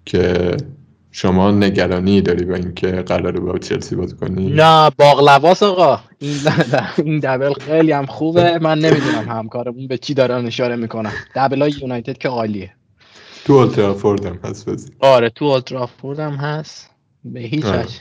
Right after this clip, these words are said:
Speaker 2: دشواری نداره.
Speaker 1: داورم هست باهات.
Speaker 2: آره.
Speaker 1: ردیفه. اه، بعدش هم یونایتد خیلی برنامه‌اش خوبه.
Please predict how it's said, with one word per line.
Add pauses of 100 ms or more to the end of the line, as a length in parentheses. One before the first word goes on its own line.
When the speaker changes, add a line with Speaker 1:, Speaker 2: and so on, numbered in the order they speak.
(520)
Speaker 2:
دشواری
نداره. (460)
Speaker 1:
داورم
هست
باهات. (480)
Speaker 2:
آره.
Speaker 1:
ردیفه. (2250)
اه، (1080)
بعدش
هم
یونایتد
خیلی
برنامه‌اش
خوبه.